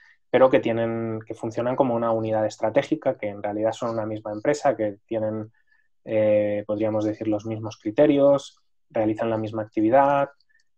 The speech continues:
etcétera, y, mm, cuyo objetivo, el objetivo de esta separación y esta división es, pues, eh, confundir y pagar menos impuestos, ¿no?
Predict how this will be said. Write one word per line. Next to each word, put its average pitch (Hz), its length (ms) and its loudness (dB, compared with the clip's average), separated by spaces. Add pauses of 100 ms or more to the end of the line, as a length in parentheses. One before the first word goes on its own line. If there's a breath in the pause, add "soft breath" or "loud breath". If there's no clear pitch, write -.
(160)
etcétera, 156 720 2 (680)
y, 311 420 6 (180)
mm, 113 640 -6 (420)
cuyo 117 380 0
objetivo, 113 880 4
el 113 140 2
objetivo 110 480 -4
de 107 160 -2
esta 107 240 -4
separación 123 680 0
y 117 60 -6
esta 117 220 -6
división 123 460 2
es, 143 340 0 (520 soft breath)
pues, 127 400 2
eh, 104 520 -4
confundir 147 880 8
y 135 360 -2 (180)
pagar 110 240 2
menos 110 260 -8
impuestos, - 600 -12
¿no? - 140 -16